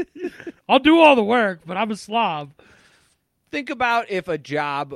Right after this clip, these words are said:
Speaker 2: if was, if somebody mentioned a job to you and it was, and it felt like it wasn't something that you necessarily deserved,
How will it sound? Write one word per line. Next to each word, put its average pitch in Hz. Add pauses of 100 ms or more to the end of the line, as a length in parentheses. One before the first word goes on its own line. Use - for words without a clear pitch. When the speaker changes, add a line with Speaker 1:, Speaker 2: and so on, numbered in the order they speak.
Speaker 2:
if 123
was, 127
if 127
somebody 202
mentioned 147
a 127
job 110
to 127
you 113
and 107
it 101
was, 110
and 110
it 113
felt 107
like 107
it 90
wasn't 104
something 104
that 98
you 107
necessarily 104
deserved, 117